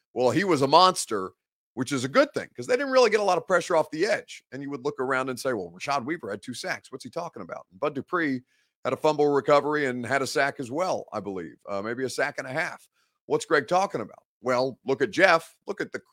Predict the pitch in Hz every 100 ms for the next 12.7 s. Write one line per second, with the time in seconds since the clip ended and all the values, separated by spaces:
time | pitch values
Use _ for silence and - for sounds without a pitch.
0 | _ - 214 202 139 113 143 - - 143
1 | 165 143 220 - - 113 - 277 - 135
2 | 113 104 110 104 95 90 - 95 90 113
3 | - _ _ _ 117 117 101 - 120 120
4 | 120 123 113 110 123 87 107 139 139 -
5 | 101 90 123 196 - _ _ _ _ _
6 | _ _ 135 143 135 123 131 127 123 -
7 | 127 110 - - 123 107 - 90 127 98
8 | - - 120 110 123 127 120 135 143 131
9 | - 143 120 113 101 254 202 - - -
10 | 233 - 127 104 - 196 127 104 _ _
11 | _ _ - 113 - 143 139 123 131 117
12 | 110 98 95 139 143 - -